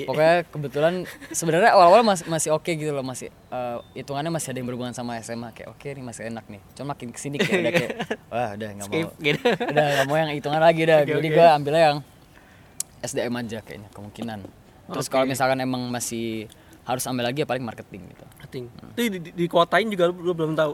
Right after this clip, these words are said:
Speaker 1: Belum tahu kalau untuk dikuotainnya, karena itu masih semester depan sih.
Speaker 2: Semester depan, oh gitu, oke, oke. Berarti tuh pem-, konsentrasinya tuh berkaitan dengan tugas akhir lo kan?
Speaker 1: Ya, betul.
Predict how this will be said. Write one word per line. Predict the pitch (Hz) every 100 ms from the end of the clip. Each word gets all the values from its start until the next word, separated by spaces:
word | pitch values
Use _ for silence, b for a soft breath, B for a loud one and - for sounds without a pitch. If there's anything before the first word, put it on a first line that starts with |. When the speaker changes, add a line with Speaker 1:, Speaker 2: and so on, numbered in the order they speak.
| - -
Speaker 1:
Belum | 127 131
tahu | 127 135 120
kalau | 127 123
untuk | 120 123
dikuotainnya, | 123 120 120 117 113
karena | 110 113 127
itu | 131 143
masih | 139 117 110 - 110 107 95
semester | - 110 110 107
depan | 101 107 104
sih. | -
Speaker 2:
Semester | 147 135 135
depan, | 131
oh | 147 156
gitu, | 120 113 -
oke, | - 131 113 113
oke. | - - 120 - - - - - b b b b b - -
Berarti | 151 196
tuh | 247 254 233 - _ -
pem-, | 185 170 180 -
konsentrasinya | 170 165 165 165 185 214
tuh | - 240
berkaitan | 175 160 165 180
dengan | 165 160
tugas | 160 156
akhir | 151 156 170
lo | 190
kan? | 185 190 180 _ -
Speaker 1:
Ya, | 135 131
betul. | 117 113 107